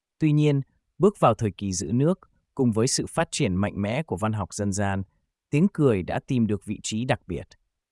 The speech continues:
Nó trở thành công cụ hỗ trợ lao động, thể hiện thái độ chê bai, đả kích là cách ứng xử khi bị phê bình và xoa dịu nỗi đau.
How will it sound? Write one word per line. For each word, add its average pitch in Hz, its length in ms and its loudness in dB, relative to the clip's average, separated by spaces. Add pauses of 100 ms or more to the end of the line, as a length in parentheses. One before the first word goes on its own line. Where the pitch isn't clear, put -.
Nó 156 140 6
trở 170 160 2
thành 117 220 0
công 147 200 0
cụ - 260 -4
hỗ - 200 -4
trợ 139 200 -2
lao 101 200 -2
động, 87 200 -4 (280)
thể 113 120 -4
hiện 120 300 -2
thái 131 180 -4
độ 160 180 2
chê 131 240 0
bai, 113 340 0 (180)
đả 95 240 -4
kích 156 140 -2 (260)
là 139 120 -4
cách 170 180 -2
ứng 156 180 -2
xử 107 320 -2
khi - 140 -10
bị 110 140 -6
phê 120 220 -4
bình 90 240 -4 (240)
và 104 100 -4
xoa 131 340 0
dịu 110 220 -4
nỗi 92 180 -6
đau. 92 300 -4